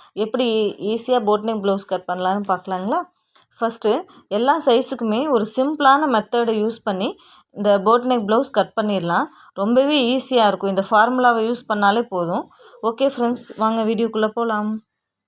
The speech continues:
இப்போ லைனிங் எடுத்திருக்கேன். லைனிங் ஃபோல்டிங் சைடு நம்ம பக்கம் இருக்கிற மாதிரி பார்த்துட்டு,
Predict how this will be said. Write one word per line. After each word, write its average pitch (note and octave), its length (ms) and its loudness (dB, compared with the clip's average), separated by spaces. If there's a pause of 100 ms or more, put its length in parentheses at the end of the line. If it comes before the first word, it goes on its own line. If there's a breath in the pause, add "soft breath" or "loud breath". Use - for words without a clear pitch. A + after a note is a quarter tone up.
(260)
இப்போ - 220 -10 (140)
லைனிங் A#3 420 0
எடுத்திருக்கேன். F#3+ 600 -6
லைனிங் A#3 380 0
ஃபோல்டிங் A#3 440 0
சைடு G3+ 240 -2
நம்ம F#3+ 220 -4
பக்கம் G3+ 280 -6
இருக்கிற F#3 240 -4
மாதிரி G3 240 -4
பார்த்துட்டு, E3+ 420 -6